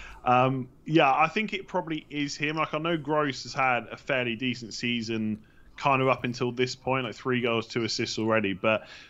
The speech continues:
Trossard looks to kind of be the main man right now. Obviously, there's a bit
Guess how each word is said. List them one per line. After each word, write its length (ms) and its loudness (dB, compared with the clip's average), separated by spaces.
Trossard 400 2
looks 260 0
to 120 -8
kind 260 -4
of 80 -10
be 400 0
the 60 -2
main 300 2
man 280 0
right 180 -2
now. 220 2
Obviously, 220 -2
there's 100 -2
a 20 -10
bit 240 0